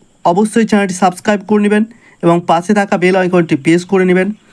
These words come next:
ভিডিও আপলোড করে মাত্রই আপনাদের কাছে নোটিফিকেশনটি পৌঁছে যাবে, তো যাতে আপনারা ভিডিওগুলো খুব শীঘ্রই দেখতে পারেন। তো ভিডিওটি দেখার জন্য অসংখ্য ধন্যবাদ।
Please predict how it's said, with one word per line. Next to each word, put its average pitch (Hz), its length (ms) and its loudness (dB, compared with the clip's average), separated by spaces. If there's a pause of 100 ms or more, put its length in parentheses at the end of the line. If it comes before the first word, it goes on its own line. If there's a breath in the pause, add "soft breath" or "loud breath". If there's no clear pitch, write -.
(300 soft breath)
ভিডিও 165 240 2 (180)
আপলোড 175 280 -2
করে 151 200 0
মাত্রই 143 440 0
আপনাদের 175 300 0
কাছে 160 200 -2
নোটিফিকেশনটি 165 640 0 (120)
পৌঁছে 175 300 0
যাবে, 185 140 0 (760 soft breath)
তো 160 80 0 (220)
যাতে 156 240 0
আপনারা 165 260 0
ভিডিওগুলো 165 440 2 (280)
খুব 170 200 -2
শীঘ্রই 185 380 0 (120)
দেখতে 131 260 -2
পারেন। 104 260 -6 (1400 soft breath)
তো - 120 0
ভিডিওটি 180 380 0
দেখার 185 280 0
জন্য 208 180 2
অসংখ্য 196 400 0
ধন্যবাদ। 196 420 0